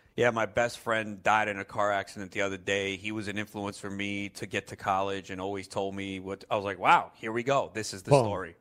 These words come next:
Speaker 2: Right. Did I ever tell you the worst interview I've ever done?
Speaker 1: Was it,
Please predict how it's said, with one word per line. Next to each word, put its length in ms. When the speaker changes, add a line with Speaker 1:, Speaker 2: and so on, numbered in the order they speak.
Speaker 2:
Right. 280
Did 100
I 60
ever 100
tell 160
you 80
the 100
worst 280
interview 340
I've 60
ever 160
done? 240
Speaker 1:
Was 220
it, 160